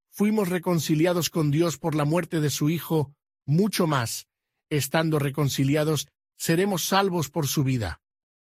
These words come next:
Uno de los temas de la expiación es que hay redención. Eso significa liberación de la esclavitud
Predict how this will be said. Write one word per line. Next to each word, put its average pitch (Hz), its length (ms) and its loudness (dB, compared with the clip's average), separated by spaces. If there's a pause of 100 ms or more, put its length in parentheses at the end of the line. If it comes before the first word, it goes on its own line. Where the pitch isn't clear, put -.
(520)
Uno 220 260 2
de 208 80 4
los 185 160 0
temas 202 300 0
de 185 80 2
la 175 80 2
expiación 175 600 -2
es 180 140 -2
que 185 160 0
hay 185 180 2
redención. 151 920 0 (1160)
Eso 180 200 -2
significa 165 560 0
liberación 147 540 0
de 156 80 0
la 147 60 0
esclavitud 143 580 -2